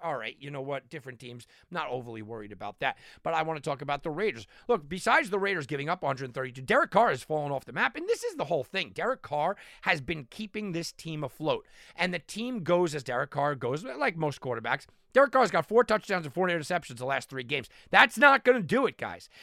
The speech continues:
And the thing is that this team cannot run the ball, so they can't stop the run, and they certainly can't run.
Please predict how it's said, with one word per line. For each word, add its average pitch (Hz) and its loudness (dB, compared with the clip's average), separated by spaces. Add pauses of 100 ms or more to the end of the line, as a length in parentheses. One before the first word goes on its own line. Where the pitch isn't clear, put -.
(220)
And 208 6
the 196 2
thing 294 -2
is 202 -2
that 160 -2
this 269 -4
team 233 -6
cannot 233 0
run 262 6
the 330 4
ball, 190 4
so 175 -6
they 180 -6
can't 349 4
stop 277 4
the 151 -4
run, 143 -2
and 190 -4
they 202 -2
certainly 220 -6
can't 180 -6
run. 113 -4